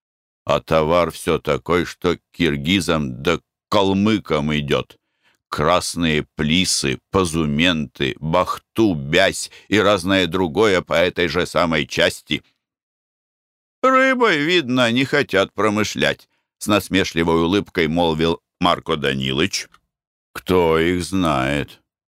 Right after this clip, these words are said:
сказал Сусалин. «Только слышал я от верного человека, что красного товара они тысяч на двести накупили, и завтра, слышь, хотят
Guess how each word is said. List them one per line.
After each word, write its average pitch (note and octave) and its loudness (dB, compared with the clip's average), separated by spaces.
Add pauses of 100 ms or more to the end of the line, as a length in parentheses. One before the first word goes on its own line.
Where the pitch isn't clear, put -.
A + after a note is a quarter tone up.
(220)
сказал E2+ 0
Сусалин. C2 -4 (840)
«Только C#2 -2
слышал C#2 -2
я B1+ -2
от C2 -6
верного B1+ -2
человека, B1 -4 (800)
что - -2
красного E2 0
товара D#2 0
они C#2+ -2
тысяч C#2+ -4
на C#2 -2
двести C2+ -2
накупили, C2 -4 (560)
и D#3 2
завтра, C#3 -2
слышь, C3 -2
хотят G#2 -4